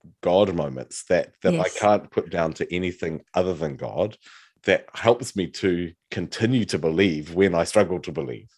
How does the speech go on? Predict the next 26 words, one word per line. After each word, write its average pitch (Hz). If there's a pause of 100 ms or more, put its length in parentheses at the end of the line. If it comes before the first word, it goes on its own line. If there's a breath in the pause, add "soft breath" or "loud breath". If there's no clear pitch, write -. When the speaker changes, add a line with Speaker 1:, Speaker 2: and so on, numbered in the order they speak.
Speaker 1:
Uh, 190
Speaker 2:
Mm. 175
Speaker 1:
because 127
I've, 123
I've 120
had 135
people, 120 (260)
like 98
I 95
say, 92
in 90
those 92
darkest 104
moments, 67 (640)
sit - (520)
without 123
an 117
answer, 95 (480)
Speaker 2:
Mm-hmm. 175 (360)
Speaker 1:
without 123 (220)
words 101
to -
make 87 (520)
themselves 90
feel 80
better. 76